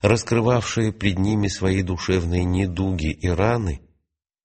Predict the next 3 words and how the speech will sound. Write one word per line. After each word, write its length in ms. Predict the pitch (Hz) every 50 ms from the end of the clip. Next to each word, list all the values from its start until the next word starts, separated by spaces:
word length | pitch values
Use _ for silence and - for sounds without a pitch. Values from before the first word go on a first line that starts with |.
| _
отходили 640 | - 92 92 - - - 90 82 85 107 113 104 98
вразумленными, 1120 | 85 82 92 104 92 87 98 101 95 90 87 92 104 104 101 101 104 104 101 101 98 92 - _ _ _ _ _ _
утешенными, 920 | - 95 98 - - 87 90 95 - 92 92 92 92 90 90 90 90 87